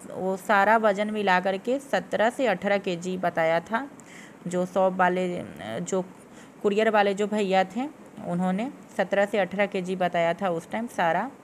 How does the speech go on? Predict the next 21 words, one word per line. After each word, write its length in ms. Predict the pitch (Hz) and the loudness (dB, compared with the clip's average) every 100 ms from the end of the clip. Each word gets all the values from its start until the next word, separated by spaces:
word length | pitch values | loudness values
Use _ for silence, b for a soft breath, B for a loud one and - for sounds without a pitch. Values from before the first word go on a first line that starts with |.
| B B B - | B B B 0
पैकिंग 320 | 175 160 190 | 0 2 -2
वैकिंग 300 | 180 175 185 185 | -4 -4 -6 -4
सब 160 | 180 | -4
मिला 300 | 175 165 160 | -2 0 0
करके 340 | 165 170 165 214 | 0 -4 -6 -6
इतना 280 | 196 180 175 | -8 -4 -4
वजन 340 | 165 160 160 | -2 -4 -6
था 160 | 170 190 | -6 -4
इनका। 380 | 165 165 190 247 - - B B B B - | -4 -8 -10 -12 -12 -20 B B B B -8
तो 100 | 180 175 180 | -4 -2 0
बह-, 300 | 190 202 202 | 2 2 0
बहुत 400 | 202 208 214 214 | 0 0 0 0
ही 80 | 254 | 0
ज़्यादा 400 | 233 202 208 240 269 - | 2 4 4 2 0 -6
विग्रह 400 | 185 185 202 208 | -6 -2 2 2
का 140 | 208 226 | 2 2
वजन 400 | 202 185 208 202 | 2 0 -2 -2
है। 280 | 185 214 277 - - - - 175 180 | -2 -4 -6 -12 -18 -18 -14 -6 0
वजन 320 | 190 226 240 | 0 0 -2
इसलिए 580 | 110 226 247 214 196 196 | -4 -4 -4 -2 0 0
है 220 | 208 | 0